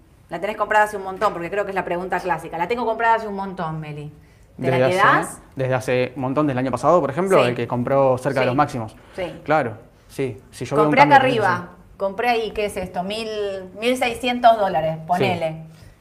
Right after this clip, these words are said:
Speaker 1: Me, y me comí toda esta baja.
Speaker 2: Sí.
Speaker 1: Estoy acá en ochocientos.
Speaker 2: Sí, yo por este análisis de tendencia, sí.
Speaker 1: OK.
Speaker 2: Yo esperaría. Yo no, no creo que por ahí continúe,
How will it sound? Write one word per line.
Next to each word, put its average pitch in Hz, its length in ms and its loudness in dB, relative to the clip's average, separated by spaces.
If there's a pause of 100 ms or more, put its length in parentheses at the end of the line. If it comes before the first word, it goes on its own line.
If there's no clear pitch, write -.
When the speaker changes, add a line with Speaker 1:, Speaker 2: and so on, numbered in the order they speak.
Speaker 1:
Me, 185 180 -8
y 185 160 -4
me 180 280 -4 (180)
comí 220 340 -2
toda 254 240 4
esta 220 220 4
baja. 180 400 2
Speaker 2:
Sí. 135 140 -2
Speaker 1:
Estoy 120 200 -4
acá 226 160 -2
en 226 80 -6
ochocientos. 175 800 -8 (100)
Speaker 2:
Sí, 127 200 -2
yo 151 200 -2
por 143 160 2
este 156 240 -2
análisis 131 640 2
de 131 100 -4
tendencia, 131 560 -4 (320)
sí. 107 260 -12 (260)
Speaker 1:
OK. 170 300 -10
Speaker 2:
Yo 131 120 -6
esperaría. 120 360 -4 (180)
Yo 139 160 -2
no, 139 160 0
no 135 220 -4
creo 139 280 0
que 123 120 -6
por 120 160 -4
ahí 113 520 -6
continúe, 123 680 -4